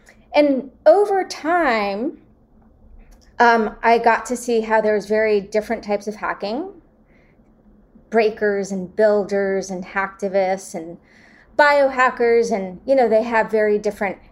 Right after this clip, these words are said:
histories and lineages. But that spirit of being willing to think outside the box, technically and also in non-technical domains,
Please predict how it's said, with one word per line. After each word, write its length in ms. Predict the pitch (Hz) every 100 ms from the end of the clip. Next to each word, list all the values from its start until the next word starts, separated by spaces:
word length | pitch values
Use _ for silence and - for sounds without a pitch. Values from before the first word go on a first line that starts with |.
| -
histories 920 | 247 240 - 220 220 214 214 208 190
and 340 | 175 180 - - _ _ -
lineages. 1120 | 196 226 233 220 220 220 214 208 196 - - _ _ _ _ _ -
But 140 | 240
that 220 | 240 226 -
spirit 840 | - - - 294 302 294 277 - -
of 520 | 226 226 214 202 180 - _ - _ _ _ _ _ _ _ -
being 460 | 262 269 247 208
willing 540 | 226 254 254 247 240 220
to 120 | 226
think 340 | 214 226 214
outside 420 | - 190 - 190 185
the 80 |
box, 760 | 170 185 214 - - - - - _ _ _ -
technically 760 | 269 269 254 254 254 240 220
and 240 | - 208 208
also 360 | 208 202 202
in 180 | 190 196
non-technical 800 | 190 196 190 190 - 196 185 190
domains, 800 | 190 185 190 196 240 311 -